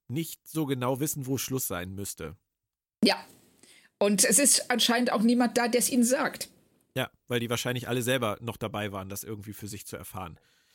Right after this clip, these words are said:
Speaker 2: Genau, das denke
Speaker 1: Ja.
Speaker 2: ich auch.
Speaker 1: Das, das ist nicht ganz einfach. Ähm, aber kümmern wir uns noch mal weiter um Kira, äh, die weiterhin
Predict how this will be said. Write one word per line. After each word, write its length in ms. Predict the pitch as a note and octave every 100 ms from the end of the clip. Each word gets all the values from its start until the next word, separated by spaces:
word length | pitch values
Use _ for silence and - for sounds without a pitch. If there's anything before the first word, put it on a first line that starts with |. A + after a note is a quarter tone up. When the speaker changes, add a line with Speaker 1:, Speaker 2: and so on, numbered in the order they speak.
| _ _
Speaker 2:
Genau, 400 | - A3 A3+ F3+ - - _ -
das 140 | -
denke 200 | - G#3+
Speaker 1:
Ja. 40 | A#2
Speaker 2:
ich 140 | -
auch. 220 | E3 D3+ - - -
Speaker 1:
Das, 220 | G#2+ -
das 160 | A#2 -
ist 120 | C3+
nicht 160 | C3+ -
ganz 220 | A2+ -
einfach. 440 | B2 G#2+ F2 - -
Ähm, 360 | A#2+ B2+ B2+ - -
aber 220 | C3+ D#3
kümmern 340 | - G3 A3+ F3+
wir 100 | F#3
uns 220 | E3+ -
noch 140 | E3
mal 140 | D#3 D3
weiter 300 | C3+ D3+ D#3+
um 140 | C3+
Kira, 500 | - F#3 D#3 A#2 G3 - -
äh, 340 | C3+ C#3 C3+ -
die 160 | C#3+
weiterhin 580 | B2+ C#3+ D3+ C#3 C3+ C3